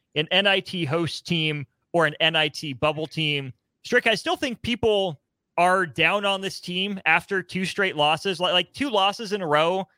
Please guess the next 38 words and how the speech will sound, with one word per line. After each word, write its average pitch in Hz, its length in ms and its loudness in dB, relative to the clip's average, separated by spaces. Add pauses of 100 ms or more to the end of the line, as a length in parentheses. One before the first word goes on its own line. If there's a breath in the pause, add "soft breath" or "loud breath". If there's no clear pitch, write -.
(420)
happens 185 400 2
in 160 80 -2
a 135 40 -4
season, 123 300 -2
right? 139 180 6
It's 165 160 -4
not 190 200 2
the 180 80 -4
four, 185 240 0
five, 170 280 0
six - 280 -6
game 165 260 0
losing 156 380 -2
skid 156 320 0
we, 139 160 -6
we've 131 160 -6
seen 170 380 -2
before. 139 680 0 (340)
But 202 240 0
right 226 220 4
now, 196 220 2
Strick, 254 260 -6
the 240 80 -8
majority 214 460 0
of 196 80 -2
respondents 190 500 -2
on 196 140 0
that 175 200 0
poll 196 380 0 (380)
say 233 160 2
Nebraska 226 460 2
is 226 100 -2
hosting 262 520 -2
an 220 80 0
N 196 160 2
I 185 140 2
T 202 240 -8
game, 120 360 0